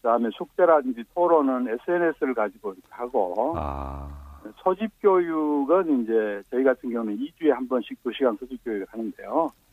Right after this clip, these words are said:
Speaker 1: 소집 교육 때는 토론하고 뭐 검-, 점검하는 이런 식의 교육이기 때문에 엄마들이 그 생계에 어떤 지장을 받는 걸 최소화하는 그 프로그램입니다.
Speaker 2: 예.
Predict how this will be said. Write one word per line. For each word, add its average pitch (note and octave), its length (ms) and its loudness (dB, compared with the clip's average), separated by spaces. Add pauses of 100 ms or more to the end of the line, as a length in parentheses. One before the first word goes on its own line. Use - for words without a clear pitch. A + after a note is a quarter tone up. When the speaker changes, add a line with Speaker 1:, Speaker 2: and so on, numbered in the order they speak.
(440)
Speaker 1:
소집 C#3+ 300 -6
교육 C3 260 4
때는 G#2+ 600 -2
토론하고 G#2+ 760 2
뭐 G2 320 -2 (100)
검-, G#2+ 240 -2
점검하는 G#2+ 520 0 (240)
이런 D3 440 4
식의 C#3+ 200 0
교육이기 A#2+ 600 0 (100)
때문에 B2+ 460 2 (580)
엄마들이 B2 1040 2
그 G#2+ 220 -4
생계에 C3+ 880 4
어떤 A2 380 -8
지장을 C3+ 400 2
받는 A#2 300 -4
걸 G#2+ 160 -8
최소화하는 C3+ 680 2
그 A2 120 -16 (100)
프로그램입니다. A2 760 -8 (380)
Speaker 2:
예. C#2+ 600 -8